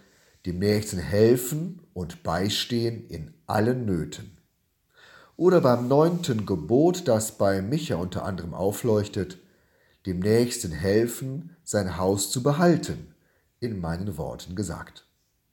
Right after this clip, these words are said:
Ich mag diese Erklärungen Luthers. Gutes tun, dem Mitmenschen helfen. Ein schöner Ansporn am Buß- und Bettag, eine gute Art und Weise,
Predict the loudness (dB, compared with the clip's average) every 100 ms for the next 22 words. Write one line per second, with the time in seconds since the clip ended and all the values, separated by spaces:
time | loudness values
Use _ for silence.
0 | _ _ _ _ _ _ _ _ _ _
1 | -14 -6 2 4 4 -2 -6 -2 -2 -2
2 | -2 -2 0 -2 -2 -4 -8 -12 -10 -10
3 | -10 -14 _ _ _ 0 2 2 0 -2
4 | -2 -2 -4 -8 -4 -2 -2 -4 -4 -4
5 | -4 -8 -6 -6 -8 -16 -20 _ _ _
6 | _ _ _ _ 0 0 0 -2 4 6
7 | 6 2 -2 -2 -6 4 6 4 0 -6
8 | -6 -8 -6 -4 -6 -6 -2 -2 0 -2
9 | -2 -6 -16 -20 -18 -2 2 4 4 4
10 | 4 2 2 2 0 -2 -6 -2 2 2
11 | 2 0